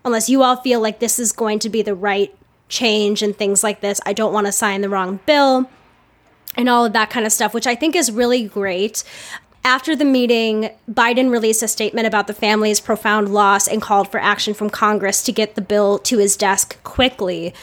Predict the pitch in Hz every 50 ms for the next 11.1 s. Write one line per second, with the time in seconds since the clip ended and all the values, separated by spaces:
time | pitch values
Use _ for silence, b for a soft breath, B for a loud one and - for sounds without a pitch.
0 | B B B B B - 240 240 - - 254 240 247 247 240 233 226 240 233 220
1 | 220 220 - - - 262 262 - 269 247 233 196 - 214 214 214 208 208 208 202
2 | 202 - 226 214 202 190 - 214 196 190 - - 196 196 190 - - 208 202 190
3 | 202 196 202 214 262 262 - 311 277 - - - 226 233 226 220 214 - 226 202
4 | - - - 214 202 202 220 214 208 196 190 185 180 185 185 - 208 180 180 165
5 | 151 139 - - B B B B B - - 254 233 233 233 220 233 233 233 233
6 | - - 226 214 214 214 214 - - 226 208 202 190 185 185 190 - - - -
7 | 185 185 - - - 165 165 147 180 190 B B B B B B B B B -
8 | 240 247 254 247 247 247 - 285 277 294 285 370 403 392 - 262 233 220 233 226
9 | 220 220 - - - 277 240 254 240 220 208 196 208 214 - - 240 214 208 202
10 | 202 - - - - - 208 202 247 202 - 233 226 226 - - 247 233 233 226
11 | 202